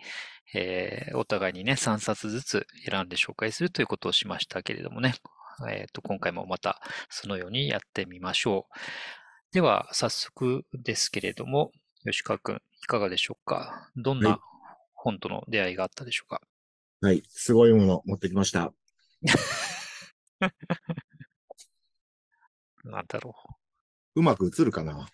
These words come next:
Speaker 1: おー、すごいインパクトですね。
Speaker 2: はい。春木翔子、江戸パンク。
Speaker 1: うん。うん。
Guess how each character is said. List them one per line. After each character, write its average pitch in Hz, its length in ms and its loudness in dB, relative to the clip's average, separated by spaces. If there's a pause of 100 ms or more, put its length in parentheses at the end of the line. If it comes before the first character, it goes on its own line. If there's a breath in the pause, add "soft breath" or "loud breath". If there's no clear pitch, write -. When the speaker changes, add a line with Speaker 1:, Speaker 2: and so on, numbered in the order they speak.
(2000)
Speaker 1:
お 139 320 6
ー、 - 100 -2
す - 180 -2
ご 120 200 2
い 110 80 2
イ - 20 -4
ン 101 40 -6
パ - 120 -2
ク - 140 -10
ト 107 120 -6
で 104 120 -8
す - 160 -6
ね。 101 80 -4
Speaker 2:
は 110 240 0
い。 - 80 -6 (1120)
春 156 220 6
木 - 80 -6
翔 123 260 8
子、 76 240 0 (360)
江 123 120 8
戸 135 100 8
パ 147 160 6
ン 98 100 8
ク。 - 220 -8 (480)
Speaker 1:
う 104 40 -10
ん。 - 20 -8
う 90 60 -12
ん。 - 80 -20